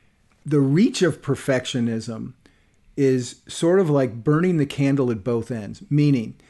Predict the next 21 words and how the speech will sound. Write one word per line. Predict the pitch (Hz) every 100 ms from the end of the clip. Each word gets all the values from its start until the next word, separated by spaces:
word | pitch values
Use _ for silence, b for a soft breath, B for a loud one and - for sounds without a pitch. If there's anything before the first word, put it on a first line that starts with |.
| b b b b
you | 139 175
mentioned, | 170 165 160 151 139 B B B - _ _ _ _ _ - - _
how | - 120 170
hard | 156 151 170
is | 160 156
it | 147
to | - 143 135 - _ -
remember | 139 131 131 151 160 151
to |
bring | 123 143 143
a | 120
helmet? | 120 135 113 - - b b -
There's | 135
one | 151 147
of | 147
two | 214
things | 214 208 180
you | 175
have | 175 175
to |
do. | 165 160 110